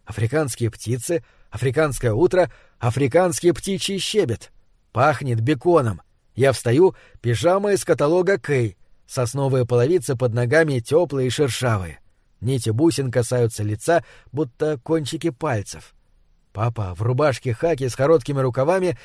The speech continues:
сидит за столом и читает газету "Родезийский вестник". "Кракен пробуждается!" Он всегда так говорит мне по утрам. Это название книги Джона Уиндома про монстров, которым удалось растопить полярные льды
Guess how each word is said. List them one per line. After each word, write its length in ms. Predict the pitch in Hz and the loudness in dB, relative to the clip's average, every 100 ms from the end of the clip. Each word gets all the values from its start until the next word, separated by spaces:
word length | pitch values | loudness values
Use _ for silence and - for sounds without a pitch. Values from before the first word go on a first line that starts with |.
| - | -20
сидит 400 | - 165 170 196 | -6 0 2 2
за 160 | 135 156 | 2 0
столом 380 | 135 160 202 170 | 2 2 2 0
и 60 | |
читает 360 | 131 143 175 135 | -2 2 2 4
газету 580 | 139 127 196 - 180 160 | 2 2 2 2 2 2
"Родезийский 800 | 156 165 156 131 180 170 - 175 | 4 2 2 -2 -4 -6 -4 -2
вестник". 580 | 175 143 - 95 - _ _ _ _ _ | -2 -2 -4 -10 -14 _ _ _ _ _
"Кракен 760 | - 101 147 185 208 202 214 208 | -8 0 4 6 6 6 4 4
пробуждается!" 1500 | 208 208 202 214 151 143 185 247 233 185 147 - 151 147 143 - _ - | 4 6 8 6 4 4 4 6 6 6 4 4 2 4 2 -2 _ -8
Он 180 | 120 127 | -4 -4
всегда 380 | - 131 151 131 | -4 0 2 2
так 160 | 135 | 0
говорит 400 | 131 131 139 120 | 0 0 0 0
мне 180 | 120 135 | -2 -2
по 160 | 120 135 | 0 0
утрам. 380 | 127 127 113 - - - | 2 2 0 -4 -20 -8
Это 200 | 120 123 | -2 0
название 540 | 127 127 147 135 127 | 0 0 0 0 -2
книги 400 | 135 175 143 135 | -2 -2 0 0
Джона 340 | 110 147 156 | 2 2 4
Уиндома 500 | 160 185 160 127 131 117 | 2 2 2 2 0 2
про 160 | 135 | 2
монстров, 440 | 180 208 127 135 117 | 4 2 0 -2 0
которым 300 | 123 135 135 | 0 0 0
удалось 400 | 131 131 165 - - | 2 2 2 -2 -10
растопить 640 | - 147 143 160 151 156 - | 0 2 4 2 2 0 2
полярные 520 | 147 151 127 127 127 | 2 4 4 2 0
льды 220 | 139 190 | 2 0